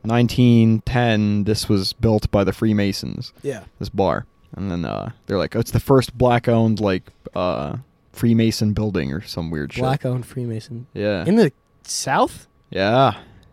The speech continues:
Speaker 1: That's
Speaker 2: That's surprising.
Speaker 1: That is shocking. I think it was even, no, it was not, it
Speaker 2: What,
Speaker 1: was
Speaker 2: did they
Speaker 1: earlier
Speaker 2: s-,
Speaker 1: than
Speaker 2: did you know what, uh, year it was founded?
Speaker 1: <sighs> Fuck.
Speaker 2: 'Cause if it's in the eighteen hundreds, that makes sense.
Speaker 1: I think it was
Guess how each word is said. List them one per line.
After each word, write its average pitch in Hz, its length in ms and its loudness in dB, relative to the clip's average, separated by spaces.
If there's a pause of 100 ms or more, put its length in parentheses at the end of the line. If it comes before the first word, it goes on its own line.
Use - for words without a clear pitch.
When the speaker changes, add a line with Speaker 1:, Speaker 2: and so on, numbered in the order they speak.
Speaker 1:
That's 120 180 0
Speaker 2:
That's 180 180 2
surprising. 160 720 2
Speaker 1:
That 120 160 4
is 135 80 2
shocking. 117 360 -2
I 135 60 0
think 202 160 4
it - 20 4
was 170 140 6
even, 131 220 4
no, 139 180 6
it 123 40 0
was 151 140 -4
not, 156 160 -2
it - 60 -4
Speaker 2:
What, 170 160 6
Speaker 1:
was 147 80 2
Speaker 2:
did - 0 -
they 180 60 6
Speaker 1:
earlier 196 140 6
Speaker 2:
s-, 196 100 2
Speaker 1:
than - 100 -8
Speaker 2:
did 147 180 -10
you 185 80 0
know 196 160 4
what, 180 240 2
uh, 131 120 -4
year 120 420 -4 (180)
it 175 100 -6
was 190 360 -4
founded? 202 340 -2
Speaker 1:
<sighs> - 0 -
Fuck. - 800 -20 (800)
Speaker 2:
'Cause 190 140 0
if 202 80 0
it's 214 120 2
in 214 80 0
the 190 120 2
eighteen 151 260 -2
hundreds, 107 340 -4
that 101 120 -10
makes 98 180 -18
sense. - 320 -20 (1700)
Speaker 1:
I 127 100 -10
think - 240 0
it 220 40 0
was - 440 -2